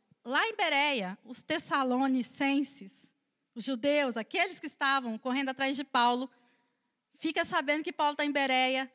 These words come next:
vai pra Bereia lá incomodar Paulo. E aí Paulo,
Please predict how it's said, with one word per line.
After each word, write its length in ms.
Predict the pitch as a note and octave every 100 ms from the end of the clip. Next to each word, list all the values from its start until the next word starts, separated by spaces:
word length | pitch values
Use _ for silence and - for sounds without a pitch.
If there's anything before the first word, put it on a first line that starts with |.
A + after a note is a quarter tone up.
| _
vai 260 | G3 A#3 A#3
pra 120 | B3+
Bereia 520 | A#3+ D4+ C#4 C#4 C4
lá 220 | A#3 A3 A#3+
incomodar 520 | A3+ A#3+ B3+ A3+ B3+
Paulo. 360 | G#3+ F#3 F#3+ F#3+ _ _ _ _ _ _ _ _ _ _ _ _ _ _ _ _
E 100 | C4+
aí 220 | C#4 C#4
Paulo, 440 | C#4+ D4+ C#4+ C#4+